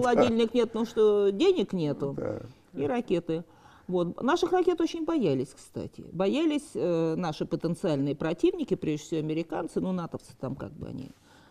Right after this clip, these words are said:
Speaker 1: пристегнутые к ним. Ну, потому что у нас были, э, ракетно-ядерный щит наш был действительно один из самых
Speaker 2: Был, сейчас нет?
Speaker 1: Нет, он есть. Но
Speaker 2: Мгм.
Speaker 1: тогда, тогда
Speaker 2: Мгм.
Speaker 1: они страшно боялись даже отдельных каких-то вот видов ракет.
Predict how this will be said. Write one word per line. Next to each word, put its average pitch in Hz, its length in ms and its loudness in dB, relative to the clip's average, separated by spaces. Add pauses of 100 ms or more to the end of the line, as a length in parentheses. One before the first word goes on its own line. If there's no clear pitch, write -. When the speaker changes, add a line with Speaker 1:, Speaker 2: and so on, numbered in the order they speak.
(220)
Speaker 1:
пристегнутые 254 760 -2
к 220 60 -8
ним. 208 300 -2 (420)
Ну, 202 160 -4
потому 262 340 0
что 285 160 -4
у 285 40 -2
нас 285 200 0
были, 285 300 0 (800)
э, - 960 -6
ракетно-ядерный 254 920 -2
щит - 240 -4
наш 240 180 -2
был 226 160 -4
действительно 233 560 -6
один 135 260 -8
из 147 60 -12
самых 143 160 -2
Speaker 2:
Был, 175 240 4
сейчас - 440 -4
нет? 165 160 -8 (460)
Speaker 1:
Нет, 175 180 -2
он 214 120 6
есть. 247 580 4 (220)
Но 175 140 -2
Speaker 2:
Мгм. 123 80 -12
Speaker 1:
тогда, 208 320 2 (160)
тогда 165 400 0
Speaker 2:
Мгм. 127 260 -8
Speaker 1:
они 185 240 -2
страшно 262 440 -2
боялись 240 480 0
даже 233 280 0
отдельных 220 560 0
каких-то 208 480 -2
вот 190 220 -2 (280)
видов 190 380 0
ракет. 143 400 -4